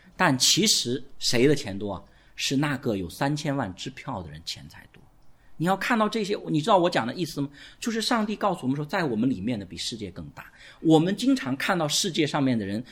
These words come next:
好像看到他的钱包鼓鼓囊囊的，忘了上帝给我们的支票，忘了上帝给我们的祝福，忘了上帝给我们的应许。你若记得上帝的应许，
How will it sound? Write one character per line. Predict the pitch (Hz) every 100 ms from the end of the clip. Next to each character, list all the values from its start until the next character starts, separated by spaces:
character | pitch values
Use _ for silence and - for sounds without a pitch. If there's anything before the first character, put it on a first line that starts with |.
| - -
好 | 120
像 | 143
看 | - 285
到 | 156
他 | 131 147
的 |
钱 | - 107 127
包 | 135
鼓 | - 117
鼓 | 139 92
囊 | 104
囊 | 110 107
的， | 95 - - -
忘 | 226 233 180 139
了 |
上 | 123 196 143 131
帝 | 127
给 | - 98
我 | 120 98
们 | 80
的 | 87 95
支 | -
票， | 110 - 104 - - - _ - _ _ _ _ - - 247
忘 | 285 247
了 | 208
上 | 240 196
帝 | 180
给 | - 147
我 | 170
们 | 123
的 | 147
祝 | 147 233 151
福， | - 120 120 - - - 170
忘 | 269 302 220 175
了 | 160
上 | - 196 165
帝 | -
给 | 131 143
我 | 135
们 | 104
的 | -
应 | 254 262 190
许。 | - - 92 - - - - - -
你 | 156 180 180
若 | 170 240 160
记 | 151 240 185
得 | 131
上 | 135 185 139
帝 | 131
的 |
应 | 143 147
许， | 147 -